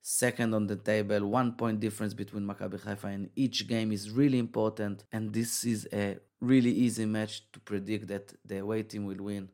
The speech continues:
but the bookmakers knows it too, and the odds are really low, one point forty. So I decided to create a bet builder bet to combine two bets together. The first one is this bet,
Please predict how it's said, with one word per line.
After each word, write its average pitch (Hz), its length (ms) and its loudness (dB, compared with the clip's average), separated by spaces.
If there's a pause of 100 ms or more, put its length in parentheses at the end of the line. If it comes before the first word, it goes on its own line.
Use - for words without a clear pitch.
but 98 440 -2
the 107 160 0
bookmakers 104 640 0
knows 98 280 0
it 95 140 -6
too, 98 180 0
and 95 280 -4 (100)
the - 160 -4
odds 107 300 2
are 104 140 -2
really 104 240 6
low, 98 180 2
one 104 240 2
point 98 240 -2
forty. 95 480 -2 (200)
So 107 380 4
I 101 60 6
decided 104 540 4
to 104 80 -2
create 104 480 2
a 92 40 -2
bet 120 300 4
builder 110 360 4
bet 104 420 2 (140)
to 113 100 0
combine 104 680 2 (180)
two 120 120 2
bets 113 220 2
together. 113 640 2 (240)
The 101 160 -2
first 113 340 4
one 98 200 0
is 92 240 -6
this 107 300 0
bet, 107 420 0